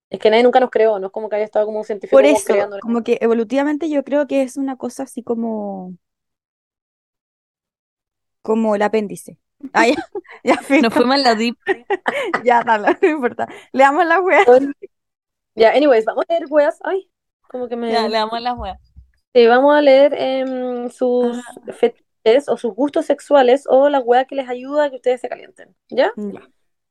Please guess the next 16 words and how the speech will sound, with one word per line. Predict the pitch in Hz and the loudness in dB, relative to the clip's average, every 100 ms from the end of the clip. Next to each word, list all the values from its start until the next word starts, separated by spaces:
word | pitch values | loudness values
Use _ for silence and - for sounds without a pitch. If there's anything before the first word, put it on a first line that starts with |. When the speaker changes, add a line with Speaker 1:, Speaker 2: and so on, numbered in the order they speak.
| _ _ | _ _
Speaker 1:
Vamos | 233 262 254 | -4 -2 -2
a | - | 0
leerlos. | - - - - | -2 -4 -10 -4
Yo | 226 370 | 2 4
que | 427 | 6
igual | 403 392 | 6 6
quiero | 466 | 2
partir | 453 392 440 - _ _ _ _ - | 2 2 2 0 _ _ _ _ -8
diciendo | 339 233 330 320 | -6 0 2 4
Speaker 3:
Dale. | |
Speaker 1:
algo | 302 226 | 4 0
mío. | 302 | -4
Speaker 2:
Dale, | 247 196 _ _ _ | -12 -16 _ _ _
dale, | - 262 | -10 -8
dale. | 233 247 - | -8 -10 -6
Speaker 1:
Sí. | 370 349 | -2 -2